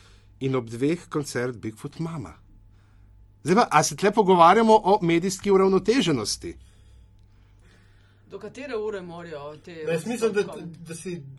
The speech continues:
Speaker 3: zdaj tako, če si ga res zaružil, pol itak vse enkrat ne gledaš, ne? Ampak drugače pa tako, da si ob ene dveh so rockerji počasi vendarle prekotalijo.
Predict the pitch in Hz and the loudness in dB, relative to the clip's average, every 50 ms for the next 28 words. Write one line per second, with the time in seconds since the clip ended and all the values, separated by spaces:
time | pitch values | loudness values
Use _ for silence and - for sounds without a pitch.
0 | _ _ _ _ - 156 185 202 196 - 190 180 - 185 170 - - 170 151 147 | _ _ _ _ -12 -8 -8 -6 -4 -4 -6 -6 -6 -10 -12 -12 -10 -8 -6 -4
1 | 147 196 240 233 202 208 202 202 226 226 208 196 202 180 - 190 185 185 202 196 | -4 -4 -4 -4 0 2 2 2 2 -2 -4 -4 -4 -6 -6 -6 -6 -6 -6 -6
2 | 196 190 - - 185 180 175 170 160 170 156 143 123 135 123 - - - - _ | -8 -10 -10 -10 -10 -10 -8 -8 -10 -8 -8 -8 -6 -6 -8 -8 -10 -12 -20 _
3 | 113 120 156 175 175 - _ _ _ _ _ _ - 139 139 143 143 135 135 127 | -12 -10 -10 -10 -10 -14 _ _ _ _ _ _ -14 -14 -10 -8 -8 -8 -8 -10
4 | 117 127 151 147 - - - - 147 - - 220 202 190 175 - - - 147 160 | -10 -8 -8 -10 -10 -12 -16 -18 -16 -14 -12 -12 -10 -10 -12 -12 -12 -12 -10 -10
5 | 151 143 - 110 104 113 120 170 233 220 - - - - - 175 170 185 190 185 | -10 -12 -14 -14 -14 -12 -10 -8 -8 -8 -10 -16 -18 -14 -12 -10 -8 -8 -8 -6
6 | - 190 170 151 - 151 - - 165 165 151 - - 143 139 147 175 175 156 143 | -6 -8 -8 -10 -14 -16 -14 -10 -10 -10 -10 -12 -14 -14 -12 -10 -10 -8 -8 -10
7 | 143 143 135 - 156 143 135 - 135 - 147 143 143 151 147 135 123 113 101 | -10 -12 -12 -10 -12 -12 -12 -12 -10 -6 -6 -6 -6 -4 -4 -4 -4 -4 -6